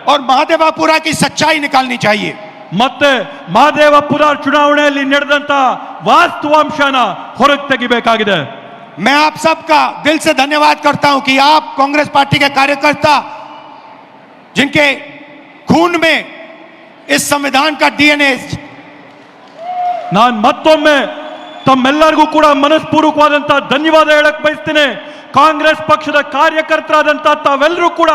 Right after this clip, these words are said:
Speaker 2: ತಮ್ಮ ರಕ್ತಗತವಾಗಿ ರಕ್ತದಲ್ಲಿ ಸಂವಿಧಾನದ ಡಿ ಎನ್ ಎ ತಮ್ಮೆಲ್ಲರಲ್ಲಿ ಕೂಡ ಇದೆ ಅಂತ ಹೇಳಿ
Speaker 1: आपको याद
Speaker 2: ಹೆಮ್ಮೆಯಿಂದ
Speaker 1: होगा,
Speaker 2: ಹೇಳ್ತೀನಿ.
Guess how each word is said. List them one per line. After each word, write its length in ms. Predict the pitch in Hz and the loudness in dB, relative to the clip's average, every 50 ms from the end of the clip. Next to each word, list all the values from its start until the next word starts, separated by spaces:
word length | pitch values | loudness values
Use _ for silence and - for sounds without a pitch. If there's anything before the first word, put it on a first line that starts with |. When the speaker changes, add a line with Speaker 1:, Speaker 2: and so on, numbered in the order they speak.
| 277 208 - - - - - - - - - | 0 -2 -4 -8 -14 -16 -18 -16 -8 -2 -2
Speaker 2:
ತಮ್ಮ 280 | 285 277 269 277 262 | -2 0 0 -2 -2
ರಕ್ತಗತವಾಗಿ 1000 | 240 220 269 339 - - - 339 330 320 311 - 302 294 302 294 294 240 277 269 | -2 0 0 -2 -2 -2 -6 -6 -2 -2 -2 -4 -2 0 0 0 0 0 -4 -6
ರಕ್ತದಲ್ಲಿ 1000 | 240 247 311 330 320 - 330 311 311 320 294 294 294 277 247 196 160 - - - - - - - - | -2 -2 -2 -2 -2 -6 -6 0 0 0 0 0 -6 -6 -6 -8 -12 -16 -20 -20 -20 -20 -18 -6 0
ಸಂವಿಧಾನದ 600 | 294 302 302 294 302 302 294 285 285 285 277 262 269 233 - 156 | 0 0 0 -2 -4 -2 -2 -2 -2 -2 -2 -2 -2 -4 -2 -2
ಡಿ 120 | 254 294 | 0 2
ಎನ್ 260 | 320 320 320 302 294 294 | 4 4 2 2 0 -4
ಎ 180 | 277 247 208 - - - - - | -4 -4 -6 -10 -14 -16 -6 -2
ತಮ್ಮೆಲ್ಲರಲ್ಲಿ 680 | 294 285 269 247 254 285 330 330 339 330 320 320 311 - | -2 -2 -2 0 -2 -2 -2 0 0 0 2 0 -2 0
ಕೂಡ 160 | 302 302 311 | 0 2 2
ಇದೆ 220 | 302 294 285 285 | 2 2 2 0
ಅಂತ 180 | 294 294 294 302 | 0 0 2 2
ಹೇಳಿ 160 | 294 285 262 | 2 4 4
Speaker 1:
आपको 220 | 262 240 208 311 | 2 0 0 0
याद 180 | 294 135 185 226 | 0 2 2 2
Speaker 2:
ಹೆಮ್ಮೆಯಿಂದ 300 | 277 320 269 294 330 - | 2 2 2 0 2 2
Speaker 1:
होगा, 140 | 320 320 262 | 2 0 0
Speaker 2:
ಹೇಳ್ತೀನಿ. 200 | 214 233 214 196 | 0 -4 -8 -10